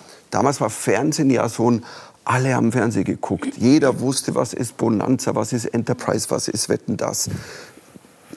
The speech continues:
Blöder Vergleich hinkt natürlich, aber jeder weiß, was ist Pandemie, was ist Corona. Jeder kennt die Zahlen, die, die Ausdrücke. Und ich bin halt hoch und hab die Geschichten erzählt aus dem Supermarkt, aus dem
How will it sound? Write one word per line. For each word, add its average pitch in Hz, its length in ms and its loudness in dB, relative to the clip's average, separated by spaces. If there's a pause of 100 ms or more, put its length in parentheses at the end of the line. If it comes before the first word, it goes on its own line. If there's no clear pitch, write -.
(160)
Blöder 143 240 6
Vergleich 131 460 0
hinkt - 220 0
natürlich, 127 380 0
aber 110 120 2
jeder 135 380 2
weiß, 104 300 -4
was - 180 -4
ist - 200 -6
Pandemie, 135 540 4
was 120 180 -4
ist 113 180 -6
Corona. 117 440 2
Jeder 107 300 2
kennt 117 260 -4
die - 120 0
Zahlen, 110 440 -2
die, 117 240 2 (460)
die 127 120 4
Ausdrücke. - 680 0 (300)
Und 110 120 0
ich 113 100 0
bin 156 200 4
halt 143 220 -2
hoch 185 260 2
und 147 160 -2
hab 123 120 -4
die - 100 -4
Geschichten 147 440 0
erzählt - 520 0
aus 127 180 2
dem 123 100 2
Supermarkt, 117 720 -2
aus 123 160 2
dem 120 240 2